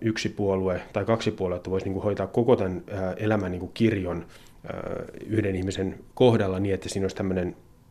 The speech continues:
voi, löydän sieltä ikään kuin tyydyttävän ratkaisun kaikkiin minua koskeviin ongelmiin, niin se on vähitellen rapautunut. Ja sen tilalle on tullut sitten tämmönen, niin kuin, mistä tutkimuksessa puhutaan, tämmöisen niin kuin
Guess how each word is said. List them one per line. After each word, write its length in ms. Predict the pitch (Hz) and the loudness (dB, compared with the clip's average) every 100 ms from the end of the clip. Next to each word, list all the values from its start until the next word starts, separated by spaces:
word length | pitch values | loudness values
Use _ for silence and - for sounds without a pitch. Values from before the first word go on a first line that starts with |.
| - 117 | -4 0
voi, 180 | 104 | 4
löydän 280 | 113 120 107 | 8 10 8
sieltä 340 | 110 107 104 101 - - - | 4 2 2 -2 -6 -16 -8
ikään 280 | 110 113 110 | 2 2 4
kuin 240 | 101 95 - - - | 0 -4 -8 -20 6
tyydyttävän 460 | 156 131 104 104 98 | 10 10 10 4 4
ratkaisun 440 | 107 - 98 98 | 2 2 -2 0
kaikkiin 540 | 107 104 - 104 92 92 - | 2 2 0 -4 -4 -6 -4
minua 400 | 107 101 98 95 - - - | 0 2 0 -4 -14 -14 0
koskeviin 460 | 110 - 92 90 | 2 2 -2 0
ongelmiin, 540 | 104 104 85 82 82 - - - - - | 2 2 0 -2 -6 -8 -16 -16 -6 0
niin 80 | |
se 120 | 107 143 | 8 10
on 260 | 135 107 | 10 8
vähitellen 400 | 113 107 95 92 | 2 2 0 -2
rapautunut. 720 | 98 - 135 143 165 165 160 - - - - - | -2 6 8 8 8 6 6 -10 -18 -20 -20 -4
Ja 100 | 113 | 2
sen 180 | 117 139 | 6 6
tilalle 360 | 123 135 131 104 | 8 6 8 6
on 80 | 98 | 4
tullut 240 | 101 98 | 2 2
sitten 260 | 107 104 98 | -2 -2 -2
tämmönen, 360 | 98 98 95 | -2 -2 -2
niin 140 | 95 95 | -2 -2
kuin, 260 | 98 92 - 101 90 87 | -2 -4 -6 -6 -6 -6
mistä 220 | 98 107 | -2 0
tutkimuksessa 460 | 113 110 98 - 98 | 0 0 -2 -2 -6
puhutaan, 260 | 95 92 | -6 -4
tämmöisen 280 | 95 92 95 | -4 -4 -4
niin 80 | |
kuin 100 | 95 | -4